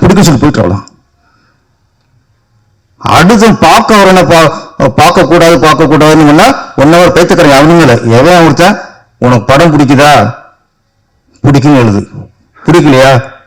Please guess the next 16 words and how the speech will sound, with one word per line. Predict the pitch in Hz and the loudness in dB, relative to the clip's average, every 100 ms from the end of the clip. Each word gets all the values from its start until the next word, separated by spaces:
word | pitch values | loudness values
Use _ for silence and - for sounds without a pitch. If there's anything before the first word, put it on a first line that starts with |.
| _ | _
பிடிக்குன்னு | 127 127 143 110 | -4 -2 -2 -2
சொல்லு. | 95 98 _ _ _ - | -4 -8 _ _ _ -4
படத்துல | 143 165 143 | -2 0 0
உள்ள | 127 123 | 2 2
நிறைய | 156 139 | 2 0
குறைகளை | 135 123 135 202 151 | 0 0 -2 -4 -2
சொல்லு. | 139 104 - _ _ _ | -2 -4 -8 _ _ _
ஃபர்ஸ்ட் | 123 147 | -2 0
ஹாஃப் | 135 - | -2 -2
சரியில்லை, | 104 127 - | -2 -2 -2
செகண்ட் | 131 - | -2 -2
ஹாஃப் | - | -2
சரியில்லை, | 107 110 120 - 120 | -4 -2 -4 -6 -6
இந்த | 127 | -4
ட்விஸ்ட் | 131 117 127 | -2 -2 -2
சரியில்லை, | 110 101 | -2 -2